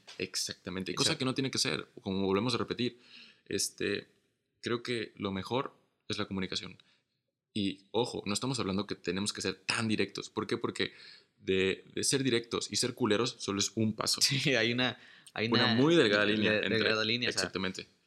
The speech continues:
Speaker 2: y, pues, o sea, tienes que hablar con esa persona. Y también tienes, si tú eres a quien te están terminando, tienes que entender a esa otra, otra persona.
Speaker 1: Así es.
Speaker 2: Porque, pues, o sea, no por aferrado no vas a dejar que esa persona sea feliz.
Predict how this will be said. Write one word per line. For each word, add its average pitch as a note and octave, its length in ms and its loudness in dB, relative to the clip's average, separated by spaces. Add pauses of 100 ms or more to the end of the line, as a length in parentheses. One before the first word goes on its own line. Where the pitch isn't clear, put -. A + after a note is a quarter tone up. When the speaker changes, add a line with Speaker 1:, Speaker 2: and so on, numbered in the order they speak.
(280)
Speaker 2:
y, G#2+ 140 -6
pues, G2 320 -4
o G2+ 80 -8
sea, G2+ 340 -6 (160)
tienes A2 260 -8
que - 100 -12
hablar G2 120 -6
con G#2+ 120 -4
esa G#2+ 180 -10
persona. G2+ 380 -8 (580)
Y A#2+ 140 -2
también A#2 240 0
tienes, C#3 240 -2 (100)
si G#2 560 -6 (560)
tú F#3+ 180 2
eres G3 180 4
a F#3 40 -6
quien D3 180 -6
te - 60 -16
están C#3 200 -6
terminando, B2+ 440 -2
tienes C3 220 -4
que C3+ 120 -6
entender G#2 320 -4
a - 40 -4
esa - 80 -10
otra, A2+ 220 -4
otra A#2 260 -4
persona. A2+ 440 -8 (160)
Speaker 1:
Así - 400 -6
es. - 380 -8
Speaker 2:
Porque, A#2+ 300 -2
pues, G#2+ 180 -6
o G#2 80 -6
sea, A2 140 0
no A#2 200 -4
por C#3+ 140 0
aferrado C3 580 -4
no A2 400 -8 (120)
vas A2 180 -6
a G#2+ 40 -16
dejar A2 220 -8
que G2+ 100 -4
esa - 280 -6
persona F#2+ 220 -8
sea - 120 -10
feliz. - 400 -10